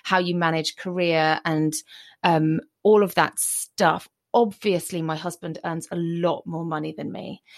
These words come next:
And that was something that I just felt <sighs> not bad about, but just in the grand scheme of our life, my, my money that I bring in is pittance, really. So I just kind of really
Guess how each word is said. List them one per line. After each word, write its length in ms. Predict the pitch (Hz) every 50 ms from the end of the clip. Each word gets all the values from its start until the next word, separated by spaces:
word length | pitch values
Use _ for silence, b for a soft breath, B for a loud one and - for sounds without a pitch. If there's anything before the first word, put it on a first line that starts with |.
| B B B B B B -
And 240 | 185 175 175 170 - -
that 280 | 214 208 208 - - 185
was 200 | 202 185 - -
something 440 | 202 175 160 - - 175 165 170
that 120 | 165 - - _ -
I 520 | 190 185 185 185 180 180 180 175 175 180 - _ _ _ -
just 200 | - 285 - -
felt 260 | - 330 311 294 - - _ _ _ _ - -
<sighs> 420 | - - - - - - - -
not 200 | 285 294 539 571 - -
bad 260 | - 311 320 330 320 269
about, 400 | 269 - 180 165 156 151 - -
but 140 | 220 208
just 400 | - 285 285 269 - - - - _ _ - - - -
in 120 | - 285
the 80 | 294 285
grand 360 | 302 269 302 320 320 311 311
scheme 240 | - - 294 269 247
of 100 | 220 240
our 100 | 233 233
life, 400 | 247 262 277 247 202 190 - 226
my, 360 | 233 240 233 233 226 208 - -
my 240 | 226 226 226 226
money 220 | 226 220 208 208 202
that 160 | 196 - -
I 120 | 202 202
bring 240 | 185 190 196 190 190
in 120 | 185 180 180
is 100 | 180 - _ -
pittance, 600 | - - 254 240 - - 120 - 120 - - -
really. 420 | 190 202 196 180 160 160 117 107
So 280 | 170 - - 240 233 - -
I 180 | 247 262 269
just 300 | 233 - 285 - - -
kind 180 | - 269 269 247
of 200 | 220 202 220 220
really 600 | 262 262 254 254 247 240 247 240 240 240 226 -